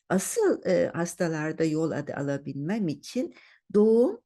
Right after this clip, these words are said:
anne karnı döneminde çalışma yapmam gerekiyor. Hipnozla uğraşan,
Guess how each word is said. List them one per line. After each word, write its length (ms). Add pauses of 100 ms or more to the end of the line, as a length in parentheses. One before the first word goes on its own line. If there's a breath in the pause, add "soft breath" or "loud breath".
(100)
anne 440
karnı 540
döneminde 640
çalışma 720
yapmam 520
gerekiyor. 460
Hipnozla 720
uğraşan, 640